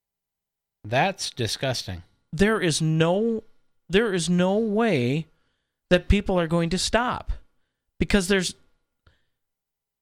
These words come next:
Speaker 2: apart from a, a plumb line,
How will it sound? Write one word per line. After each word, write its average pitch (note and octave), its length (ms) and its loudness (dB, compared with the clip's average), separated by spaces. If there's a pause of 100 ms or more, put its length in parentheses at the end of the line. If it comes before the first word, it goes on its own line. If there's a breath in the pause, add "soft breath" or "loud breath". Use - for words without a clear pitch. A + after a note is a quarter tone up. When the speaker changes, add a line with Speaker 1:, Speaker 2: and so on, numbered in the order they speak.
(720)
Speaker 2:
apart G#3+ 400 0
from F#3 220 0
a, B2 260 -2 (720)
a D3+ 80 -2
plumb A3+ 420 2
line, A#2+ 420 -2